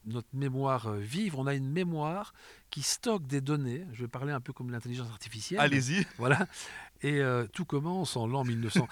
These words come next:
Speaker 2: <laughs>
Speaker 1: Non, en fait, on a une mémoire, euh, qu'on ne soupçonne pas. C'est-à-dire que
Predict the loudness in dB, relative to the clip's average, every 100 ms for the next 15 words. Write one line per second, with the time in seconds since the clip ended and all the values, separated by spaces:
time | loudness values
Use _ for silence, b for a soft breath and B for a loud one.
0 | -2 2 4 6 4 2 2 2 4 4
1 | 4 2 2 0 -2 0 0 0 -2 -2
2 | -2 -4 -6 -4 -4 -4 -4 -4 -2 -2
3 | 0 -2